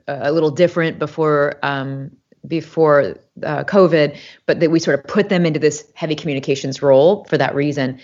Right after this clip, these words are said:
Uh, but we met daily at noon for months, months, months, I mean, most of the year. And, um, uh, just to kind of make sure that we were, we all knew what was going on, because we were all flying, um, kind of our own directions and,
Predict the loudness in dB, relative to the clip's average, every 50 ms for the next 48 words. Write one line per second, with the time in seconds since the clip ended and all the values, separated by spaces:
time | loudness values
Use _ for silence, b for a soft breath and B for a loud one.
0 | B B B B B B B -2 0 2 2 2 2 2 2 0 0 0 0 0
1 | 2 0 0 -2 -6 -6 -6 -8 -8 -8 -6 -6 -4 -4 -6 -8 -12 -18 _ _
2 | _ _ -6 0 2 2 2 2 2 2 0 -2 -4 -10 _ _ _ _ _ _
3 | _ -4 -2 0 2 2 2 0 -2 -4 -10 -16 -12 -4 0 0 0 0 0 -2
4 | -6 -8 -6 -6 -6 -6 -6 -6 -6 -6 -2 0 0 0 0 -2 -4 -4 -2 -2
5 | -2 -4 -6 -12 _ _ _ _ _ -6 -6 -4 -4 -4 -4 -6 -8 -8 -6 -6
6 | -6 -6 -6 -6 -8 -10 -10 -12 -16 -18 _ _ _ b b b b b b b
7 | b b _ -10 -8 -6 -4 -4 -4 -4 -4 -6 -8 -6 -6 -6 -6 -8 -10 -12
8 | _ -6 -4 -2 -2 -2 -2 -4 -2 0 0 0 0 -2 -2 -2 -2 -2 -2 -2
9 | -2 -2 -2 -2 0 2 2 4 4 2 2 -2 -2 -2 -2 -2 -2 -2 -2 -2
10 | -2 -4 -4 -2 -2 -2 0 0 0 2 2 2 0 0 -2 -8 -8 -6 -4 -4
11 | -4 -2 -4 -4 -4 -4 -6 -8 -10 b b b b b b b b b -8 -6
12 | -4 -4 -4 -6 -6 -8 -10 -8 -4 -2 0 2 2 2 2 2 0 0 0 0
13 | 0 0 -2 -8 -8 -8 -8 -8 -8 -8 -8 -8 -8 -10 -12